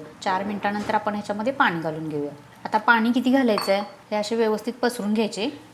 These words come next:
एक अर्धा इंच वरती येतील इतकंच पाणी घालायचं, म्हणजे हे सर्व साबुदाणे पाण्यामध्ये बुडलेले आहेत आणि अगदी थोडंसं पाणी याच्यावरती राहिलेलं आहे.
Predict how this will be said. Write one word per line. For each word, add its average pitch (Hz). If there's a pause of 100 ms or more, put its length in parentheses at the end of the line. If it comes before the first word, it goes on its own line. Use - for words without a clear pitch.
एक 220
अर्धा 214
इंच 254
वरती 269
येतील 180
इतकंच 254
पाणी 214
घालायचं, 165
म्हणजे 180
हे 214
सर्व 226
साबुदाणे 220
पाण्यामध्ये 214
बुडलेले 208
आहेत -
आणि 196
अगदी 214
थोडंसं 240
पाणी 262
याच्यावरती 214 (280)
राहिलेलं 165
आहे. -